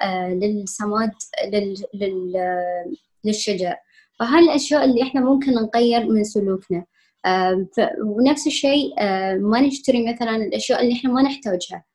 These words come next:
فإحنا قبل لا نشتري شيء نفكر فيه، هل إحنا راح نحتاجه؟ هل راح نستعمله أو لا؟ هاي أحس شيء جدًا ضروري، لأن إحنا م-،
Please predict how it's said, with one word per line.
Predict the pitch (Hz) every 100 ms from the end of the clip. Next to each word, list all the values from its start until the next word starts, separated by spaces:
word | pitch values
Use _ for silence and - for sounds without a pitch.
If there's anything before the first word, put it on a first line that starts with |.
| _ -
فإحنا | 214 247
قبل | 220 247 294
لا | 277
نشتري | 262 254 - 240
شيء | 233 262 262 226
نفكر | 220 254 - 226
فيه، | - 190 233
هل | 254
إحنا | 254 233
راح | 214 208
نحتاجه؟ | 220 - 226 214 220 285 302 -
هل | 233 240
راح | 233 -
نستعمله | 226 - 214 226 262 285
أو | 208
لا؟ | 185 175 - - - -
هاي | 240
أحس | - 262 254 - - - _
شيء | - 254 254 190 -
جدًا | 226 262 247
ضروري، | 196 196 208 269 302 _ - - -
لأن | 196 202 220
إحنا | 240 262 247
م-، | 233 - 214 196